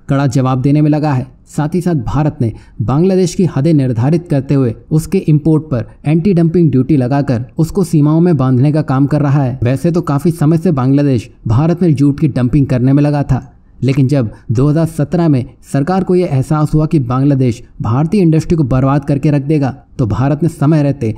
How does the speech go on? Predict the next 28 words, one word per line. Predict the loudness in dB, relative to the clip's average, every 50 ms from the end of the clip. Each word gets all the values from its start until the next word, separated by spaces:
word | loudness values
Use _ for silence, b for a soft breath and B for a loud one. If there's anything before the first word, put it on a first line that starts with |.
| B -2
दो | 0 2
हज़ार | 2 2 0 0
सत्रह | 0 -2 -2 0 0 2
में | 2 2
ही | 2 0 0 0
एंटी | 0 0 2 2 2
डंपिंग | 2 2 0 2 0 0 2
ड्यूटी | 2 2 2 2 2
लगा | 2 2 0 0 0
दी | 0 -2 -2 -2 -4
और | -4 -4 -2 -2
पाँच | 0 0 0 0
साल | 0 -2 -2 0 0
के | 0 0
बाद | 0 0 -2 -2 -2 0
यानी | 0 0 0 0
कि | 0 0
दो | 0 0 0 0
हज़ार | 0 0 0 -2
बाईस | 0 0 0 0 0 0 0
में | 0
इसकी | 0 0 -2 -4
समय | -4 -2 0 0 0 0
सीमा | 0 0 0 0 0 0
समाप्त | -2 -2 0 0 0 -2 -2 0
होने | 0 0 2 0
के | 0
बाद | -2 -2 -2 -2 -2 -2 -4 -8